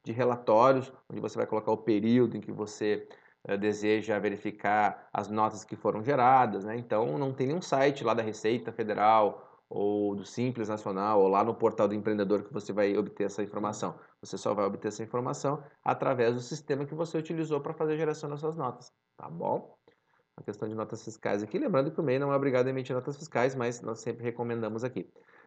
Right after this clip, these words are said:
A sétima pergunta é, ultrapassei meu limite anual, mas gostaria de continuar mei, o que fazer? Isso vai de encontro até essa outra pergunta que nós vimos agora há pouco na questão, é, da, dos noventa e um mil reais, o mei que tinha ultrapassado lá o limite. Então, se você ultrapassou o limite,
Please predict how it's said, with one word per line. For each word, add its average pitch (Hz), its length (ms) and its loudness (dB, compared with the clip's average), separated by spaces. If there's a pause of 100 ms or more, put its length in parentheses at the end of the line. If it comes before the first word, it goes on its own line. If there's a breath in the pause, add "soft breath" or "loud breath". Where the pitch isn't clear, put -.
A 170 100 4
sétima 190 300 6
pergunta 208 400 6
é, 220 220 4
ultrapassei 170 640 4
meu 202 100 6
limite 175 320 4
anual, 135 440 8
mas 120 160 0
gostaria 135 380 2
de 143 80 -6
continuar 143 420 -2
mei, 113 260 4
o 107 80 -8
que - 140 -8
fazer? 113 420 0
Isso - 120 -18
vai 233 160 -4
de 214 100 -4
encontro 175 340 0
até 160 340 -2 (240 loud breath)
essa 139 220 0
outra 151 180 2
pergunta 143 320 0
que 147 100 -4
nós 139 120 0
vimos 135 160 -2
agora 135 200 4
há - 20 0
pouco 123 260 -2
na 139 80 -4
questão, 127 500 -2 (480 soft breath)
é, 113 300 -4
da, 117 300 2
dos 113 120 -4
noventa 120 340 2
e 120 60 2
um 123 100 0
mil 123 120 0
reais, 107 420 4
o 95 60 -4
mei 95 180 -2
que - 60 -18
tinha - 140 -8
ultrapassado 101 640 -4
lá 98 80 0
o - 20 2
limite. 104 360 -6 (200 soft breath)
Então, - 120 -10
se - 100 -6
você 240 180 6
ultrapassou 147 480 4
o 110 40 2
limite, 110 580 2